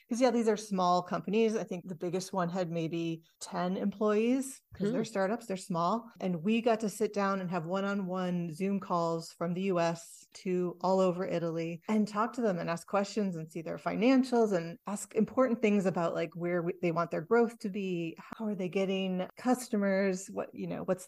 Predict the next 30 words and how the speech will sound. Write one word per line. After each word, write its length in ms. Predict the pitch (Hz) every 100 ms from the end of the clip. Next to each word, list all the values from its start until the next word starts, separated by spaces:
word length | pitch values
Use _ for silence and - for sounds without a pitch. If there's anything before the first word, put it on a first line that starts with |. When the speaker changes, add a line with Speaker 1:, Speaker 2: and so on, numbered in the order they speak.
| -
Speaker 1:
their, 340 | 175 - 202 -
their 80 |
big 320 | 170 180 160 -
roadblocks? 1000 | 180 247 220 226 214 208 202 196 - - -
And, 380 | 196 185 185 180
uh, 220 | 190 185
it 140 | 214 214
was 260 | 220 226 - _ _
really 220 | 214 226 226
easy 360 | 202 208 208
for 160 | 180 190
some 220 | 180 175
of 60 | 165
those 160 | 170
companies 460 | - 262 254 190 160
for 100 | 175
us 120 | 170
to 100 | -
see, 240 | 165 175 165
like, 360 | 165 165 - _
this 180 | 196 -
is, 160 | 214 196
like, 160 | 202
the 80 | 214
basis 500 | 180 214 254 262 285
of 120 | 302
a 40 | 277
really 280 | 277 269 262
good 200 | 269 262
idea, 680 | 262 254 254 254 254 254